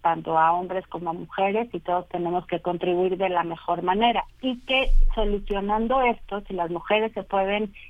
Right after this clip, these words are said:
integrar al sistema laboral y tener ingresos, pues beneficia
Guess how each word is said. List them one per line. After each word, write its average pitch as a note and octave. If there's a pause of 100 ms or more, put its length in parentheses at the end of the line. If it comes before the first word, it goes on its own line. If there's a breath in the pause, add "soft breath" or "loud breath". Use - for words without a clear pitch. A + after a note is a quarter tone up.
(100)
integrar F#3+
al E3+
sistema F#3+
laboral G3
y G3
tener F3+
ingresos, G3
pues F#3
beneficia F#3+